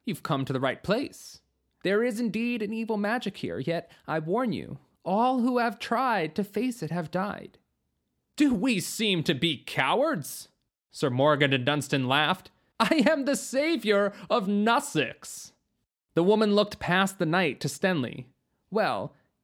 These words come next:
he looks a little squeamish. Stenley opened his mouth, but no words came out in retort. The woman laughed, and he grew angry.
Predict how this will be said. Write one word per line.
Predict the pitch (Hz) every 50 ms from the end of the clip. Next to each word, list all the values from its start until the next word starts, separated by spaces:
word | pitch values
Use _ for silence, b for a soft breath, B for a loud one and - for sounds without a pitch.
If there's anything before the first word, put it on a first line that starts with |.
| _
he | _ - 294 320 285 247 196
looks | 156 156 151 - -
a | 147
little | 147 143 120
squeamish. | - - - 247 254 226 170 120 - - - - - - - - - _ _ _ _ _ _ _ _ _
Stenley | - - - 196 196 190 190 185 185
opened | 185 196 - 190 165
his | 175 156 135
mouth, | 135 156 175 175 147 135 -
but | 156 151
no | 170 180 175
words | 139 170 175 185 180 160 147 131 - -
came | - 160 156 160
out | 170 180 - 151
in | 156
retort. | 135 139 139 - 180 190 180 - - _ _ _ _ _ _ _ _ _ _ _ _ _ _ _
The | - 156
woman | 165 208 214 214 196 180
laughed, | 165 175 190 190 185 185 165 - -
and | 147 151 147
he | 165 180
grew | 160 156 151 151 139
angry. | 139 135 127 120 117 - - - - -